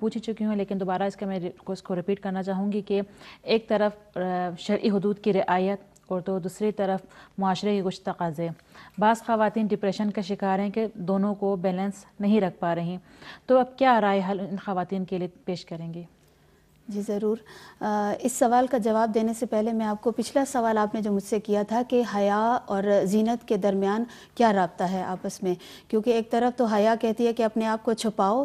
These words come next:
Speaker 2: حجاب لے کے آتی ہے، اور زینت یہ کہتی ہے کہ اپنے آپ کو آشکار
Speaker 1: آشکار
Speaker 2: کرو،
Speaker 1: کرو۔
Speaker 2: تو دونوں opposite ہیں۔
Speaker 1: جی۔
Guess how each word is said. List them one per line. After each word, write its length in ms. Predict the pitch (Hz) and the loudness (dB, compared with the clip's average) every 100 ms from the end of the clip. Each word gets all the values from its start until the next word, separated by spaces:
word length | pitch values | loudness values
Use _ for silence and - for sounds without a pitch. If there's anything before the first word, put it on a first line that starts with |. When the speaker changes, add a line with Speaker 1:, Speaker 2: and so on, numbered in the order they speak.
| 277 | 0
Speaker 2:
حجاب 380 | 202 202 208 220 | 0 2 2 0
لے 100 | 226 | -2
کے 160 | 247 | 0
آتی 280 | 233 233 220 | 0 0 0
ہے، 40 | 262 | 0
اور 300 | 269 226 202 | 0 0 0
زینت 500 | 190 233 247 247 240 | 0 0 0 -2 -2
یہ 80 | |
کہتی 320 | 220 214 214 220 | 0 0 2 0
ہے 60 | |
کہ 180 | 226 302 - | 2 -2 0
اپنے 240 | 214 226 | -2 -2
آپ 160 | 214 214 | -4 -4
کو 80 | |
آشکار 280 | 240 208 202 | -2 0 2
Speaker 1:
آشکار 200 | 202 214 | 2 2
Speaker 2:
کرو، 280 | 208 190 185 | 2 0 -2
Speaker 1:
کرو۔ 320 | - - - | -4 -16 -2
Speaker 2:
تو 80 | 254 | 2
دونوں 280 | 226 254 262 | 4 4 2
opposite 520 | 254 269 240 240 190 | 2 2 4 2 0
ہیں۔ 100 | 175 170 | -8 -6
Speaker 1:
جی۔ 260 | 202 190 | -10 -8